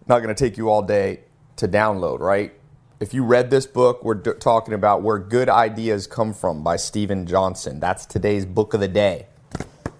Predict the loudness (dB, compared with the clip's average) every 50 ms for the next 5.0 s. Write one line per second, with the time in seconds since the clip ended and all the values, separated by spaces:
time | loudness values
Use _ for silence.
0 | -20 _ _ _ _ _ -20 -20 -20 -20 -20 -20 -20 _ _ _ _ _ _ _
1 | -6 -6 -4 -2 -2 0 2 2 2 2 2 2 0 0 0 0 0 0 0 0
2 | 0 0 2 2 4 2 2 2 4 4 4 2 2 0 0 0 -2 -4 -2 0
3 | 0 0 -2 -4 -6 _ -4 -2 0 0 0 0 0 0 -2 -2 0 -2 -4 -4
4 | -2 -2 0 0 0 0 0 -2 -2 -2 -2 -4 -4 -4 -6 -6 -6 -6 -6 -6